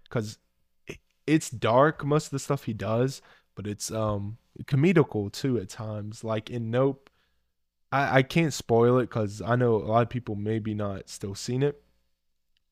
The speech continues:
but it is a really good movie. I, I gave it, like, a four out of five stars, and I just really enjoyed my time with it. And it's,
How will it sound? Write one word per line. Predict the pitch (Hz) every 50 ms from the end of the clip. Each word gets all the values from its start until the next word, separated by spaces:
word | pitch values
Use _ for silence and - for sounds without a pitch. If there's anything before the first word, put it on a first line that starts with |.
| _ -
but | 113 107 101
it | 90 76 - - 123 135 151 -
is | - 156 151 135
a | 131 113
really | 120 131 131 131
good | 120 123 113 101
movie. | 98 104 110 113 107 113 113 113 113 110 - _ _ -
I, | 117 120 117 113 - - -
I | 117 120 123
gave | 120 117 123 120 110 107
it, | 87
like, | 98 104 -
a | - 104
four | - - 113 110 110
out | 104 101 98
of | -
five | - 107 101 98
stars, | - - - 113 117 120 117 117 117 - - _ _ _ _ _ _ _ _ _ _ _ -
and | 107 104 101 101
I | 92 76 117 123
just | 127 135 131 -
really | 127 123 117 113
enjoyed | 110 110 117 113 110 107
my | 104 101
time | - - - 113 107 107 107
with | 104 107 110 - 107
it. | 104 104 104 - -
And | 101 104 104
it's, | 98 90 -